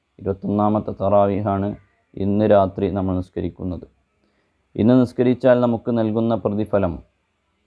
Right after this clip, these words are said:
സ്വർഗത്തിൽ അല്ലാഹു തആല പ്രകാശത്താലുള്ള ഒരു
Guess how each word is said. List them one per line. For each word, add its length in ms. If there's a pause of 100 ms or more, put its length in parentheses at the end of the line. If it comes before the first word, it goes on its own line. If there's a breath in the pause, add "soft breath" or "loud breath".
(160)
സ്വർഗത്തിൽ 640
അല്ലാഹു 420 (100)
തആല 480
പ്രകാശത്താലുള്ള 1200 (160)
ഒരു 180